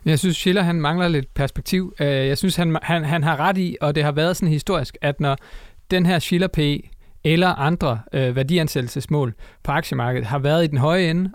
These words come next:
og det er vi helt klart nu på en række forskellige mål, så har det været, øh, sådan, at, at man historisk over de næste fem, ti år har fået et lavere afkast, end, end når vi har ligget på nogle lavere niveauer.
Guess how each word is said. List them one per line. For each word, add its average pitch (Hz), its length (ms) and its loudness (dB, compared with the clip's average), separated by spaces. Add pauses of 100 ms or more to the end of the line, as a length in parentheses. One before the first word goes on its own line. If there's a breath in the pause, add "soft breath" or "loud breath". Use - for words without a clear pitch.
og 147 140 -2
det 185 80 4
er 170 100 2
vi 160 80 -2
helt 180 220 -4
klart 151 260 -2
nu 180 200 0 (160)
på 147 120 0
en 123 120 -2
række 156 400 -2
forskellige 160 360 -2
mål, 160 220 0 (500 loud breath)
så 196 140 -2
har 180 140 4
det 156 220 2
været, 180 440 2
øh, 131 580 0
sådan, 175 300 0
at, 135 260 -4
at 139 140 -4
man 139 140 -2
historisk 139 580 -2
over 160 140 2
de 151 80 2
næste 156 300 -2
fem, 180 240 -2
ti 190 200 0
år 143 120 0
har 127 100 -4
fået 165 180 0
et 151 80 -2
lavere 147 260 2
afkast, 127 500 -4
end, 135 220 0
end 151 120 2
når 147 60 0
vi 147 100 0
har 143 80 2
ligget 165 200 -2
på 170 60 -2
nogle 160 180 0
lavere 170 240 2
niveauer. 131 300 -2